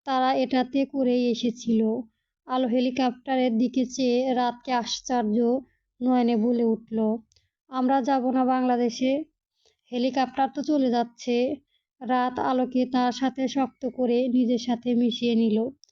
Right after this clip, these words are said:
আলো রাতের কাণ্ডে কিছু বলার আগেই প্রচণ্ড বিকট শব্দে হেলিকপ্টারখানা আলোর চোখের সামনে ব্লাস্ট হলো।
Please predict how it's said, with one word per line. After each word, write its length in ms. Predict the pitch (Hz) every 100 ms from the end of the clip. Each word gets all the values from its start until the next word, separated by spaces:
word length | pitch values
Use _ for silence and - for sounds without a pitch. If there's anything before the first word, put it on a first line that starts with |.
| _ _ _ _ _
আলো 260 | 247 247 254
রাতের 440 | 247 247 247 254
কাণ্ডে 400 | 254 247 240 240
কিছু 320 | 254 240 254
বলার 300 | 247 240 240
আগেই 380 | 247 233 233 240
প্রচণ্ড 560 | 240 269 262 262 247 247
বিকট 520 | 247 262 - 247 240
শব্দে 340 | - 240 214
হেলিকপ্টারখানা 1200 | 247 226 233 240 233 254 247 - 240 226 240 269 _ _ _ _ -
আলোর 300 | 262 254 247
চোখের 360 | 254 269 269
সামনে 680 | 254 277 262 247 247 240 269 - _ _ _ _ _ _ _ _ _ _ -
ব্লাস্ট 460 | 226 254 247 247 -
হলো। 420 | 247 220 226